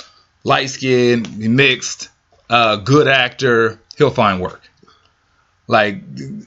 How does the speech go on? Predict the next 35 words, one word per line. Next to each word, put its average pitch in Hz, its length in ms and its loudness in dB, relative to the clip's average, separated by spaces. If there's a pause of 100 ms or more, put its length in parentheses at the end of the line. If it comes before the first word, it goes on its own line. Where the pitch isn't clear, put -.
he'll, 135 300 2
he'll, 147 220 2
he'll 147 200 4
be 127 100 2
working 117 320 2
be-, 113 140 0 (120)
because 123 380 0 (340)
his 131 220 0
market 143 520 2
value 110 680 -2 (200)
of 139 140 -14
packaging 110 640 -2
is 101 200 -6
good. 101 440 -2 (320)
Somebody 147 440 0
always 117 240 2
take 117 160 0
a - 20 -10
chance 107 360 0
on 92 80 -6
him. 95 40 -6
They'll 101 100 -4
tell 113 180 0
him, 107 60 -2
"Hey, 104 140 -2
keep 113 200 -8
that 113 120 -4
stuff, 113 300 -2 (320)
keep 117 140 -2
that 120 140 4
extra 117 220 0
talk 120 200 0
for 117 100 -6
your 104 100 0
weekends." 107 580 0